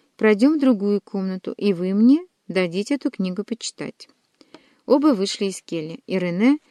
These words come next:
запер за собой дверь. "Ваше Величество, не прикажете ли совершить новое жертвоприношение?" спросил флорентиец. "Нет, нет, Рене,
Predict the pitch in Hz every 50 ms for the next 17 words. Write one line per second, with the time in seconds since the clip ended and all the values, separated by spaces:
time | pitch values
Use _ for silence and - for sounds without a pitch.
0 | _ _ _ _ - 170 165 175 208 226 254 - - 226 180 170 175 - - 165
1 | 156 160 165 170 170 165 170 165 156 143 147 - - _ _ _ _ _ _ _
2 | _ - _ _ _ _ _ _ _ - 196 208 269 320 311 - - 269 254 220
3 | 196 165 - - - - _ - 127 170 208 220 - 247 254 - 294 302 339 320
4 | 302 302 - - 269 247 240 240 - - 247 233 247 220 - - 285 277 - -
5 | 226 226 240 247 254 240 247 247 233 202 226 233 226 - - 226 - 233 233 233
6 | 240 247 247 - - - 202 170 160 156 156 - - - 165 165 170 - - -
7 | 160 147 - - _ _ - 170 170 175 180 180 - - - 156 147 123 - -
8 | - - _ _ _ _ _ _ _ _ _ _ _ _ _ _ _ _ - -
9 | _ _ _ _ _ _ - 240 254 285 285 - - 247 233 208 185 - 196 190
10 | 185 180 180 175 180